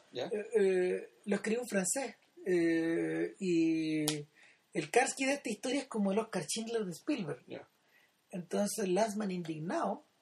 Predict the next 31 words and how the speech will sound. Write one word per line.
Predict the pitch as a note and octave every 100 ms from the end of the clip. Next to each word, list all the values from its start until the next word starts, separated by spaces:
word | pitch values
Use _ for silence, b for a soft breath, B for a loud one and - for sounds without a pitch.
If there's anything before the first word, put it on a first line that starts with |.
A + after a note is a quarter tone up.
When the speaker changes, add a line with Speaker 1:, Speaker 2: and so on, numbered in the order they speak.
| _ _ _ _ _ _ _ _ _ _ _ _ _ -
Speaker 2:
eh, | - D#3 D3+ D3+ D3 D3+
Speaker 1:
Yo | C#3
creo | C#3+ C3+
que | C3
Karski | C#3 -
también. | C3 D3 G#3 - _ _ _ _ _
Speaker 2:
me | G#3+
imagino, | F3+ E3 - G#3 F3+ -
eh, | F#3 D#3+ D#3 D3+ D3+ D3+ D3+ D3+ D3+ _ b b b -
La-, | F3+ A3+ G#3+
Last | G3+ G#3
Man | A3
Indignado, | G#3 F3+ D#3+ D#3+ G#3 A#3+ B3+ C4+
eh, | G#3+ F3+ F3+ F3+ F3 E3 E3 - -
él | F3+
dice, | E3+ G3+ - G3+
o | G3
sea, | F#3+ F3
se, | - F3+ E3 F3
eh, | G3+ - - G#3 - -
él | G#3
lo | F3+
explica | E3 G#3 A3 B3+
después, | A3+ - B3+
él | A#3+
dice, | A3+ - F#3+
se | F#3+
recrimina | E3+ E3 D#3+ G3 G3+
a |
sí | G3
mismo, | A3 G#3 G3+